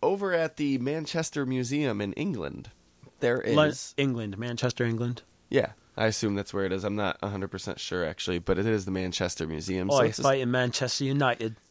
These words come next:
Speaker 2: <laughs>
Speaker 1: It's a safe bet. Uh, there at that Manchester Museum, there's on display a ten-inch statue of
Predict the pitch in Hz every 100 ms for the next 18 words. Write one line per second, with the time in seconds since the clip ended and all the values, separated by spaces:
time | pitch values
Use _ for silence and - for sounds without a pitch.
0 | - 113 - - _ 196 - - 90 -
1 | - - - - - - _ - 107 104
2 | 101 104 101 135 180 165 - 143 123 131
3 | 127 - 131 127 127 123 110 113 117 120
4 | 120 120 117 110 107 - - 127 143 175
5 | - 120 107 104 127 - - _ - 110
6 | 104 101 - - 180 190 165 165 - -
7 | 147 139 - 131 120 117 95 101 98 113